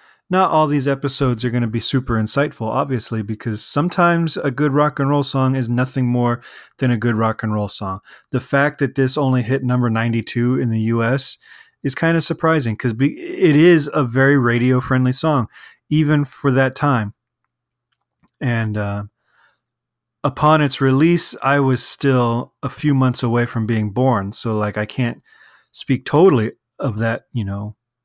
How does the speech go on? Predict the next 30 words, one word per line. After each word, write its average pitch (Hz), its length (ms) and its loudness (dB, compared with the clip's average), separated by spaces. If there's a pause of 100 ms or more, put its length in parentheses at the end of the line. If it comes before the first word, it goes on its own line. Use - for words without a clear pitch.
(380)
year. 110 640 -2 (1300)
But 175 140 4
in 196 200 4
general, 147 480 4
this 147 260 2
fits 180 300 2
along 170 520 4
with 156 260 0
other 165 460 2
album 143 520 2
or 147 120 2
other 165 240 4
songs 151 720 2 (760)
that 135 160 4
I 135 100 4
have 139 340 2
from 123 220 0
that 123 180 0
era. 117 340 -2 (1200)
You 123 100 -2
can't 160 300 0
tell 165 220 4
me 143 360 2 (260)
that 131 140 2
if 131 140 2
Elvis 139 340 0
Costello 131 720 2
or 139 160 2
the 120 120 2
Pretenders 120 1000 0